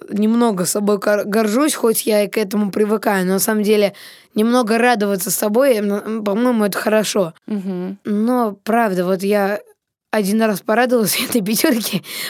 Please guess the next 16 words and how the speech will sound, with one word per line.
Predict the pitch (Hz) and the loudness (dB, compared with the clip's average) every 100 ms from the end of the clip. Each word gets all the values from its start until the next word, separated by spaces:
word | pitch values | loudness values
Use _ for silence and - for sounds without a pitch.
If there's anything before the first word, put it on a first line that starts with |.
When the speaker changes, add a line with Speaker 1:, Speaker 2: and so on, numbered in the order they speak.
| - | -2
Speaker 1:
под | 208 202 | 0 2
«Джингл | 220 220 214 214 | 0 2 0 2
Беллс» | 214 208 180 | 2 0 0
и | |
никогда | 208 202 214 240 | -4 -2 0 0
ей | 233 | 2
больше | 196 202 196 208 | 0 0 -2 -2
не | 190 | 0
обрадуюсь. | 180 175 175 160 170 156 - _ - - - | 0 -2 -2 -2 -6 -10 -18 _ -20 -20 -2
Я | 208 | -2
понимаю, | 214 247 247 285 302 220 - - | 0 0 0 2 2 0 -2 -4
ну | 226 247 | -2 0
вот | 233 - - - | 0 -4 -20 -8
какие-то | 226 - 302 320 254 | -8 -4 -2 0 0
вот | 240 | 0
прям | 254 262 | -2 -2